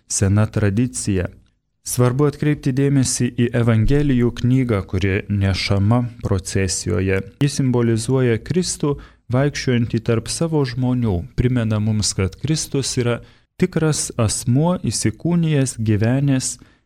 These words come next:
vaikščiojęs tikrąja to žodžio prasme tarp savo žmonių ir dabar vaikščiojantis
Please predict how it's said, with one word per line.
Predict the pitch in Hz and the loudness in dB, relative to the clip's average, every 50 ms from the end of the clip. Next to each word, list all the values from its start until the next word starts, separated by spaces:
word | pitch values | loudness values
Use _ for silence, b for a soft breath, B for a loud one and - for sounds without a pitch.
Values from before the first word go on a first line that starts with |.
| b _ - | b _ -2
vaikščiojęs | 110 156 175 175 151 - - - - 110 104 101 95 - - | 0 2 2 2 0 -2 -4 -2 0 2 2 0 -2 -4 -4
tikrąja | - 107 - - 131 127 123 120 110 | -6 -6 -2 0 0 2 2 2 0
to | - - 107 104 | 0 -2 -2 0
žodžio | 110 131 143 139 131 120 104 | 2 2 2 4 4 2 2
prasme | - 104 98 107 98 - - - 147 156 | 0 0 -2 -2 -2 -2 -2 -2 -2 -2
tarp | 156 - 117 104 - | 0 -2 -4 -4 -4
savo | - - - 117 113 110 104 | -8 -6 -4 0 0 0 0
žmonių | 92 95 104 104 107 110 123 139 156 165 170 165 170 - - - | 2 0 2 2 2 2 2 2 2 0 0 -4 -6 -8 -6 -2
ir | - 120 113 | 0 2 2
dabar | 113 107 110 110 107 107 147 175 190 156 - b b b b b b b b - | 2 2 2 0 2 2 0 0 0 -2 -4 b b b b b b b b 0
vaikščiojantis | 98 113 123 147 151 - - - - 123 113 110 110 113 110 - 113 101 - - | 2 2 2 2 0 -2 -6 -4 0 0 2 2 2 0 0 0 -2 -2 -2 -4